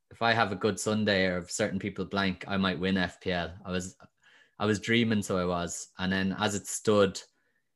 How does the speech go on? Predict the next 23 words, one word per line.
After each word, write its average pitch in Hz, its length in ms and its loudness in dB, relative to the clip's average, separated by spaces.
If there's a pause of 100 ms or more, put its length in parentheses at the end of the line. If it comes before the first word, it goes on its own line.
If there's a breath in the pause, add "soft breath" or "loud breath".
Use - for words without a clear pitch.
(800)
I, 90 760 0 (560)
all 110 260 4
of 98 140 0
the 101 80 2
big 95 220 0
guns 92 280 2
on 90 160 0
Sunday 92 360 2
that 87 160 -2
I 90 40 0
didn't 87 260 -2
have 87 460 0
went, 87 480 -6 (220)
went 85 240 -6
big, 90 260 -2
so 87 140 -6
they 87 100 -2
did. 85 240 -2
So - 160 -4
my 92 300 4
green 113 280 2
arrow 104 300 6
was 87 540 -4